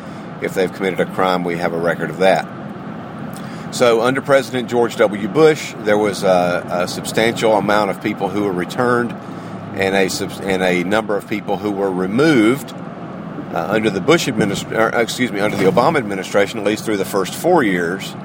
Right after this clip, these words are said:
there was a decline of the number of people who had, uh, been returned,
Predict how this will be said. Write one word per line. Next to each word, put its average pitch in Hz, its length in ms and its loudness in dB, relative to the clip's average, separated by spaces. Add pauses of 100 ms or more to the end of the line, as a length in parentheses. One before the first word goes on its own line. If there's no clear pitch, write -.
(520)
there 107 160 4
was 101 340 4
a 95 140 4
decline 107 720 0
of 98 280 -2
the 101 80 -4
number 95 360 2
of - 160 -4
people 92 280 -2
who 95 220 -4
had, 92 380 2 (240)
uh, 82 340 -2 (180)
been 90 480 0 (400)
returned, 92 800 0